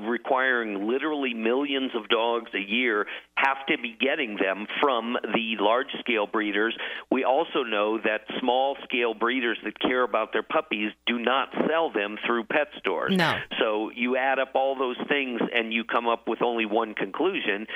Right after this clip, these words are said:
Speaker 1: and that is pet store puppies come from puppy mills until proven otherwise.
Speaker 2: Right. Um, so,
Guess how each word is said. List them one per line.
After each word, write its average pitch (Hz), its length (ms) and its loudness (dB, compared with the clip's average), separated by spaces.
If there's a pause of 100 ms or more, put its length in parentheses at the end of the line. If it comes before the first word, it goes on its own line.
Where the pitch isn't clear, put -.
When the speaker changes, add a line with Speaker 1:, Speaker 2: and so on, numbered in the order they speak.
(200)
Speaker 1:
and 110 180 2
that 110 180 2
is 110 140 -2 (100)
pet 127 200 2
store 143 180 0
puppies 117 380 -2 (100)
come 107 160 2
from 101 160 -2
puppy 139 280 0
mills 104 360 2
until 110 320 -2
proven 104 400 0
otherwise. 113 540 2
Speaker 2:
Right. 160 340 4 (720)
Um, 214 460 2 (100)
so, 233 680 2